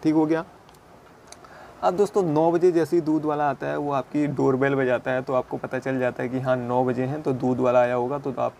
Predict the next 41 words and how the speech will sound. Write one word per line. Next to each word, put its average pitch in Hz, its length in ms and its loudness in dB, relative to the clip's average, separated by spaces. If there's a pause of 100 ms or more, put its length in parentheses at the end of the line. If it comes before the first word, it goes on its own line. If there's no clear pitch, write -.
दूध 127 220 -6
का 131 120 -2
बर्तन 131 300 -4
लेके 127 280 0 (360)
सीधे 147 280 -4 (220)
दूध 135 260 -2
लेने 135 220 0
चले - 240 -4
जाते - 260 -10
हैं। - 240 -20
ठीक 156 120 2
हो 170 100 4
गया। 170 180 -2 (540)
तो 202 200 2
ये 190 640 2
दोस्तों 180 420 -4 (380)
क्रिया 170 260 2
चलती 170 340 0
रही, 165 140 2
चलती 151 300 -4
रही 151 140 0
कई 151 220 -4
सालों 131 340 0
तक, 147 200 -6 (180)
दो 127 200 0
तीन 139 200 -2
साल 131 240 2
हो 127 100 0
गए 135 140 0
यही 127 240 2
होता 127 260 -2
था, 139 120 0
नौ 123 220 0
बजे 123 180 0
दूध 127 220 0
वाला 123 220 4
आता 120 140 -2
था, 127 140 -2
बैल 127 300 0
दबाता 123 320 -2
था, 131 240 -4